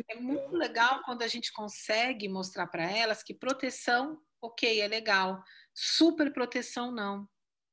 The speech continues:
Por quê? Porque a gente só vai entender o potencial daquela pessoa se a gente oportunizar. Se a gente não oportunizar, a gente não sabe. Falar, "Ah, mas ela não é capaz."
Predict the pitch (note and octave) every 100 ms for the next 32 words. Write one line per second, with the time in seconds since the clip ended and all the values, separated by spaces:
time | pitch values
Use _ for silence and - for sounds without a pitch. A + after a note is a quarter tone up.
0 | _ _ _ - - - D#4+ C4+ B3 C4+
1 | - C#4 - - - B3+ D4 - C#4+ C#4+
2 | F4+ G4 F4 D#4+ B3+ C4 C#4+ C#4 A#3+ A#3+
3 | A3+ - A#3+ C4+ A#3 - G3+ G3 F#3 -
4 | A3 C4 G3+ E3+ _ - A#3 A#3+ C#4 C#4
5 | - C4+ D4 C#4 A3 G3+ - _ _ _
6 | _ _ _ _ _ _ _ _ - C#4+
7 | D#4+ F4+ F#4 - D#4 D#4 D4 C#4+ D4+ D#4
8 | D#4+ D#4+ D#4 D#4+ D4 A3 C4 C#4 B3 B3+
9 | B3+ B3+ C#4 C4 G#3 G#3 -